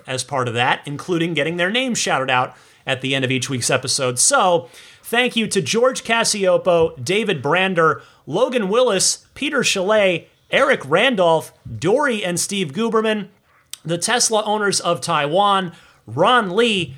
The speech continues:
Charlie Gillespie, David Perella, Dennis Peak, Jeff Angwin, Chase Cabanillas,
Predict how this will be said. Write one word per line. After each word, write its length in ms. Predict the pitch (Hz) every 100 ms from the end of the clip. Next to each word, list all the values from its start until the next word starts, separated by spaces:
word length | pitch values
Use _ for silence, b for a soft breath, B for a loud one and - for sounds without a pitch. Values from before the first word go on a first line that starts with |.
| B -
Charlie 400 | - 277 294 226
Gillespie, 720 | 202 247 - - 196 165 - -
David 400 | 113 196 240 190
Perella, 560 | 175 185 196 196 170 170 B B
Dennis 400 | 117 226 294 -
Peak, 460 | - - 269 180 - b _ 113
Jeff 340 | 113 247 -
Angwin, 580 | - 240 247 202 190 165 b b
Chase 340 | - 247 277 -
Cabanillas, 840 | - 220 196 220 226 208 -